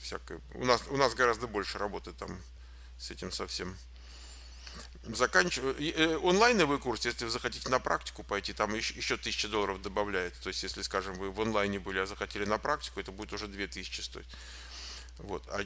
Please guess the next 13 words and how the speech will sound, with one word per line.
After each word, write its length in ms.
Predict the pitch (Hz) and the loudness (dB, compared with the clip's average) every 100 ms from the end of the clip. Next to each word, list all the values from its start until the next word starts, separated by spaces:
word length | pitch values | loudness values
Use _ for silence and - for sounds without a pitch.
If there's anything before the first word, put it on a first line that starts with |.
| - | 0
но 140 | 120 | 0
часов 340 | 127 135 185 - | 2 4 4 4
так 200 | 117 123 | 4 4
и 40 | |
останется 480 | 113 - 147 113 98 | 2 2 0 0 0
сорок, 320 | - 92 - - | 0 -2 -8 -12
понимаете? 260 | 92 101 - - - - - - 107 | -8 -8 -10 -16 -18 -18 -18 -12 -4
Ам, 340 | 107 92 95 - | 0 0 -2 -6
заканчиваю 580 | 101 113 175 180 - 127 | -2 4 6 6 4 0
второй 320 | - 123 156 | 4 6 6
медкурс 1200 | 139 135 - - - - - - - 165 110 - | 6 4 2 -10 -16 -16 -14 -12 0 2 4 4
медфакультета 1000 | 123 147 135 - 131 139 139 - 165 - | 6 4 2 -4 -4 -2 0 2 2 2
Н 300 | - 147 139 | 4 4 4